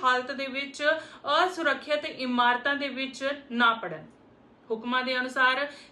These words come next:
ਸਾਰੇ ਸਕੂਲਾਂ ਵਿੱਚ ਸਮੇਂ-ਸਮੇਂ ਤੇ ਨਿਕਾਸੀ ਅਭਿਆਸ, ਮੁੱਢਲੀ ਸਹਾਇਤਾ, ਅੱਗ ਸੁਰੱਖਿਆ ਅਤੇ ਹੋਰ ਪ੍ਰੋਟੋਕਾਲ ਤੇ ਸਿਖਲਾਈ ਅਤੇ ਮੌਕ ਡਰਿਲ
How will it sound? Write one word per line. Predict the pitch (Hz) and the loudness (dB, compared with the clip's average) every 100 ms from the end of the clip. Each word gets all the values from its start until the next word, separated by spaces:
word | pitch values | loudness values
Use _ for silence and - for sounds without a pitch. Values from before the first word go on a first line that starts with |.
| - - | -20 0
ਸਾਰੇ | 294 311 403 | 4 6 4
ਸਕੂਲਾਂ | - 294 247 208 | -2 -6 -4 -4
ਵਿੱਚ | 180 - - _ _ - | -4 -12 -20 _ _ 0
ਸਮੇਂ-ਸਮੇਂ | 262 277 302 294 277 269 | 0 2 0 -2 -4 -4
ਤੇ | 277 294 - - - | -4 -4 -8 -18 -8
ਨਿਕਾਸੀ | 233 247 233 220 220 294 285 | -4 -2 2 0 0 -2 -2
ਅਭਿਆਸ, | 262 285 262 262 302 311 - - | 0 0 0 0 -6 -10 -12 -8
ਮੁੱਢਲੀ | 247 285 359 370 370 | -4 0 2 2 2
ਸਹਾਇਤਾ, | - 226 233 208 - 165 - - - 233 | -2 -4 -4 -6 -6 -10 -10 -18 -2 -2
ਅੱਗ | 240 339 | 0 -2
ਸੁਰੱਖਿਆ | 339 285 269 - 247 165 - - - 294 | 0 -4 -4 -6 -6 -6 -12 -20 -4 -2
ਅਤੇ | 294 381 370 - | 0 0 -2 -6
ਹੋਰ | 277 392 403 | 0 0 2
ਪ੍ਰੋਟੋਕਾਲ | 320 294 302 294 285 269 | 4 6 6 4 4 2
ਤੇ | 269 277 320 - | 0 -4 -4 -8
ਸਿਖਲਾਈ | 285 269 254 233 254 277 247 | -10 -4 0 2 0 -4 -8
ਅਤੇ | 247 262 294 302 - 233 | -4 -4 -4 -8 -12 -2
ਮੌਕ | 262 294 311 | 2 4 2
ਡਰਿਲ | 269 262 247 240 | -4 0 0 0